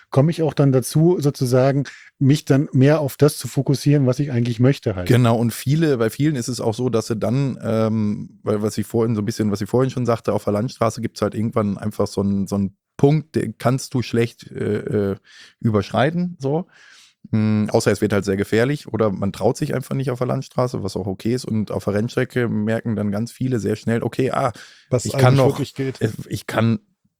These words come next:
Speaker 2: doch noch mal so und so viel schräger fahren. Ah, ich kann doch noch während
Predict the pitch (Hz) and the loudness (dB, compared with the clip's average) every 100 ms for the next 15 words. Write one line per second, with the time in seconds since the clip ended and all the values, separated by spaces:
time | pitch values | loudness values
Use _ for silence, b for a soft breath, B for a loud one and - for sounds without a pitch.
0 | - 127 - 196 180 - - - 127 143 | 0 0 2 2 2 -2 -14 -4 0 2
1 | 135 135 117 120 151 147 - 127 113 - | 2 0 0 0 0 0 -4 -6 -6 -2
2 | 117 156 160 - 156 156 113 101 - 107 | 0 0 -2 -4 -4 -4 -4 -6 -6 0
3 | 117 151 185 180 - 120 131 147 139 135 | 0 0 0 -2 -4 -4 -2 0 0 -2